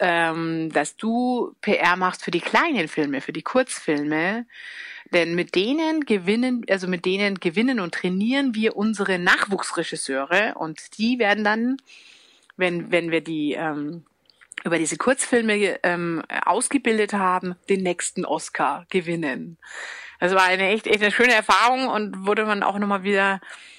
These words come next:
völlig neu justiert, nicht immer nur nach den Großen zu blicken, sondern langfristig zu schauen. Ähm, also haben es, es ist sehr beeindruckt, das Unternehmen. Und, ähm, das bringt mich auch zum Tipp,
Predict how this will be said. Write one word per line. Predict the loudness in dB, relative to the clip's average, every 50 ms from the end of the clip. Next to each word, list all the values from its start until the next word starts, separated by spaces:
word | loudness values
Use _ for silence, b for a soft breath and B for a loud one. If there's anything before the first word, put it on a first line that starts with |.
| B B -18 -2
völlig | 0 0 0 2 0 0
neu | 0 0 2 2 2 4 4 4
justiert, | 4 2 0 0 0 -2 -2 -4 -2 0 2 4 4 4 2 2 0
nicht | -2 -4 -2 -2
immer | 0 0 0
nur | 0 0 0
nach | -2 -2
den | -2 -4 -4
Großen | -2 0 0 0 0 -2 -2 -2 -2 -2
zu | -2 -2
blicken, | -2 -2 -2 -2 -2 -2 -2 -2 0
sondern | 0 0 0 0 0
langfristig | -2 -2 -2 -2 -4 -4 -4 -4 -4 -4 -6 -10 -12 -14
zu | -12 -12 -10
schauen. | -8 -4 -2 0 0 0 0 -2 -2 -4 -4 -4 -2 -2
Ähm, | -2 -2 -2 -2 -2 -4 -4 -6 B B B B B B B B B
also | 0 0 0 2 0 0
haben | 0 0 -2 -4
es, | -6 -8 -10 -12 -12 -10
es | -10 -8 -6
ist | -6 -8 -4
sehr | 2 2 4 4
beeindruckt, | 4 4 4 4 2 0 -4 -6 -8
das | -8 -8 -8
Unternehmen. | -8 -8 -6 -6 -6 -6 -6 -6 -6 -6 -6 -8 -8 -10 -12 -14 -16 B B B B B B B B B B B B B B B _ 2
Und, | 4 4 4 4 2 0 -2 -4 -8 -4 _ 2
ähm, | 2 4 4 4 2 2 2 0 0 0 0 0 0 -2 -2 -4 -6 -10 -12 0
das | 4 4 4 4 2
bringt | 2 2 2 2 2
mich | 2 2 2 2
auch | 2 2
zum | 0 0 -2 2
Tipp, | 2 2 2